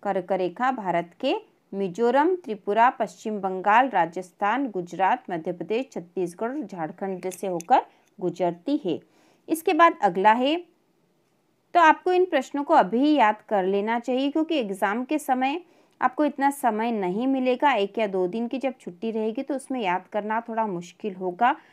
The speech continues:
तो अभी हिंदी के पेपर में कुछ समय, तो आप अभी इसको याद कर लो। तो इसके बाद अगला प्रश्न है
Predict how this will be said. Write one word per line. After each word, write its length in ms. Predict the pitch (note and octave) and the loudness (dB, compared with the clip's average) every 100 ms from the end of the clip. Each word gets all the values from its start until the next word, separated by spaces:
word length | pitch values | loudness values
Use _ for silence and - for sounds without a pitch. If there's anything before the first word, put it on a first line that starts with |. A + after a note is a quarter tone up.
| _ - | _ -4
तो 60 | |
अभी 340 | F#4 A3+ G#3 F4 | 4 4 6 6
हिंदी 360 | D#4 A#3+ A#3 | 4 0 -2
के 140 | C4+ D#4 | -2 -2
पेपर 380 | D#4 D4 D4 | 0 0 2
में 180 | D4 D4+ | 2 0
कुछ 260 | D#4 A#3+ - | -2 -8 -8
समय, 360 | - F#3 G#3+ | -6 -4 -4
तो 120 | C4 E3 | -4 -2
आप 220 | A#3+ A#3+ | -2 0
अभी 420 | E3 F3 B3 D4+ | -2 0 2 2
इसको 300 | C#4+ - B3 | 2 -2 -4
याद 340 | G3+ F3 F3 - | 0 -2 -2 -6
कर 140 | G3 | -4
लो। 360 | F#3+ G3 C4 F#4 _ _ _ _ | -2 0 0 -2 _ _ _ _
तो 60 | F4 | -2
इसके 220 | F4 F4 | -2 0
बाद 220 | F4+ E4+ | 2 2
अगला 320 | C#4+ G3+ G#3 A3 | 2 -2 2 2
प्रश्न 360 | A#3+ A3 B3 | 0 -8 -4
है 320 | B3 C#4+ F4 | -2 -2 -4